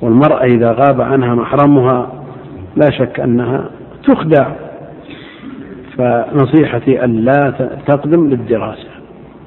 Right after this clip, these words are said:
إلا إذا كان معها محرمها الذي من النباهة والحذق بحيث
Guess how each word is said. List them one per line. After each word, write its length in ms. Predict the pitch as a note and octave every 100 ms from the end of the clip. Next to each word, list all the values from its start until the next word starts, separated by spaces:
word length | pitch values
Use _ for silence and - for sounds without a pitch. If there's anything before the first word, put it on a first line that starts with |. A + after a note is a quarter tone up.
| - - - F3
إلا 260 | C#3+ B2+
إذا 240 | A#2+ A2+ A2+
كان 320 | D3 B2+ A#2
معها 540 | A#2+ B2+ C3+ E3 F3 - - - - - -
محرمها 800 | A#2+ - C#3 B2+ A2+ A2 A#2+ B2 - - - - -
الذي 640 | C#3+ A#2 B2+ B2+ C3 B2+ - - - - - - - - - - - - - -
من 180 | B2+ A#2+
النباهة 880 | A#2 A2+ A2 C#3 C3 A#2 A2 A#2 G#2 - - - - -
والحذق 580 | A#2+ G#2+ - D3+ C3+ A#2+
بحيث 560 | A2 - C#3 B2 -